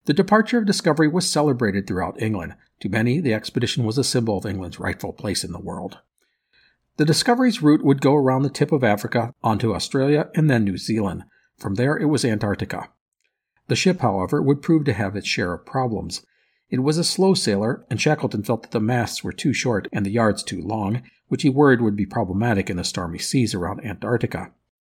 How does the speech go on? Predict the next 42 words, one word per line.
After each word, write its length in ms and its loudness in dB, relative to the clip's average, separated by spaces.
Also, 300 4
the 140 0
ship 240 -2
had 240 -2
leaks. 420 0
Three 180 2
weeks 260 0
into 200 -2
the 80 -8
voyage, 440 0
it 100 -2
was 180 -2
so 200 0
bad, 340 -4
the 80 -2
water 280 2
was 180 -4
head 180 -4
high 220 -2
in 120 -2
the 80 -8
hold. 420 -4
The 80 -4
entire 340 0
crew 220 2
was 160 0
called 260 0
out 140 -2
to 60 -10
save 260 -2
the 80 -10
cargo, 560 -2
and 100 -6
Shackleton 420 2
would 120 -4
take 180 -2
charge 280 0
of 100 -6
a 60 -4
potentially 540 -4
disastrous 540 -8
situation. 680 -4